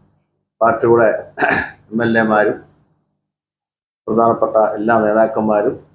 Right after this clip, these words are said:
പങ്കെടുക്കും. നൂറുകണക്കിന് ആളുകൾ പങ്കെടുക്കുന്ന മാർച്ചാണ്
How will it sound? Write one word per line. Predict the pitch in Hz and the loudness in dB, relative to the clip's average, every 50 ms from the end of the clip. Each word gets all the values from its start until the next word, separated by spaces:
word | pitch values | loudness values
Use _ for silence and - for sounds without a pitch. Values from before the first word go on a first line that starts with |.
| _ _ _ _ _ _ _ _ _ - | _ _ _ _ _ _ _ _ _ -8
പങ്കെടുക്കും. | 104 110 110 110 110 101 - 135 - - - - _ _ _ _ _ _ _ _ _ _ _ _ _ _ _ _ _ _ _ _ _ _ _ _ _ - | -4 -2 0 0 0 0 0 -2 -4 -4 -8 -20 _ _ _ _ _ _ _ _ _ _ _ _ _ _ _ _ _ _ _ _ _ _ _ _ _ -2
നൂറുകണക്കിന് | 113 127 143 147 143 135 131 131 117 - 123 117 107 - - 107 | 0 2 4 4 4 4 4 2 0 -2 -4 -4 -6 -6 -6 -6
ആളുകൾ | 110 107 110 107 101 107 | -4 -2 -2 -2 -2 -4
പങ്കെടുക്കുന്ന | 101 101 104 101 98 98 98 95 95 90 78 - _ _ _ _ _ _ _ 98 | -6 -4 -4 -4 -6 -6 -8 -8 -10 -10 -12 -16 _ _ _ _ _ _ _ -4
മാർച്ചാണ് | 98 98 101 95 - 98 95 90 | -4 -4 -4 -6 -6 -4 -4 -4